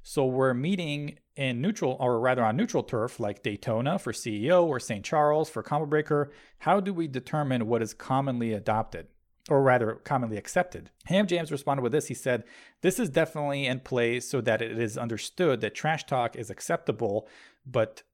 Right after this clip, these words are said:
though subjective, should it cross a line of obvious discomfort for a player, especially if that player expresses that discomfort to said trash talker, it should stop right there."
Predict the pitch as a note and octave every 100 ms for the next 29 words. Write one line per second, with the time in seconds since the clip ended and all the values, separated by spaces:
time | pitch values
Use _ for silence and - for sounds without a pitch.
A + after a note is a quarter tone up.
0 | _ _ B2 B2 A#2 A#2+ G#2 E3+ F3 D3
1 | B2+ C3 - C3+ A#2 - E3 E3+ C3+ G#2+
2 | A2 C3+ A2+ A2 G2 G#2 A#2 C3+ B2+ A#2
3 | - - - F#3+ - A#2 - G#2+ - A#2
4 | G2+ G#2+ B2+ _ _ _ - - F#3+ G#3+
5 | D3+ B2+ - G#2+ - A2 A2+ - - B2
6 | B2+ G#2+ A2+ G#2+ G#2+ - F3+ F3+ A#2 A2+
7 | - - A2 - E3+ G3 - B2 A#2 A#2+
8 | B2+ - C#3 - F#2+ F#2+ - F#2 - B2
9 | G2+ -